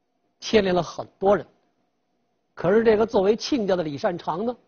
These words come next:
那根本没事儿，哎，不但没事儿，还不久呢，被任命为这个御史中丞。后来有人告发李存义和胡惟庸是同党，这朱元璋啊，看在李善长的面子上，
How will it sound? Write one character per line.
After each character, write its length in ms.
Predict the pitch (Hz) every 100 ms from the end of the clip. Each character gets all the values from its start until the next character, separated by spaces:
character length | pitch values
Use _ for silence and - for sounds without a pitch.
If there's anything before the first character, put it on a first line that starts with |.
| _ _ _ -
那 100 | 185
根 180 | 202 -
本 160 | 139
没 220 | 117 120
事 140 | 185 233
儿， 100 | - _ -
哎， 100 | 226
不 140 | 208 320
但 180 | 269
没 160 | 190 233
事 120 | 285
儿， 120 | 220 - _
还 160 | 190 233
不 180 | 339
久 220 | 208 170 139
呢， 220 | 170 190 _ _ _ _
被 200 | 220 202
任 180 | 220 311
命 300 | 240 233 185
为 280 | 165 180 -
这 100 | - 143
个 220 | 123 - _ _ _ _ _ _ _ _ _ -
御 180 | 233
史 240 | 175 - 123
中 200 | 269 320
丞。 120 | - _ _ _ _ _ _ _ -
后 140 | -
来 120 | 262 294
有 140 | 190
人 160 | 185 -
告 180 | 170
发 180 | 156 233
李 140 | 196 135
存 180 | 160
义 200 | 214 220 - _ _ _
和 180 | - 175
胡 220 | 156 208
惟 120 | 240 226
庸 140 | 254 - _ _ _ _ _ _ _ _
是 160 | -
同 320 | - - 151 202
党， 180 | - _ _ _ _ _ _ _ _ _
这 120 | 170
朱 140 | 165 220
元 180 | 220 214
璋 180 | 208
啊， 180 | 190 127 _ _ _ _ _ - -
看 260 | - 254
在 120 | 190
李 140 | 160 147
善 180 | 220 127
长 180 | 170
的 80 | 220
面 220 | 262 240
子 80 | 160
上， 160 | -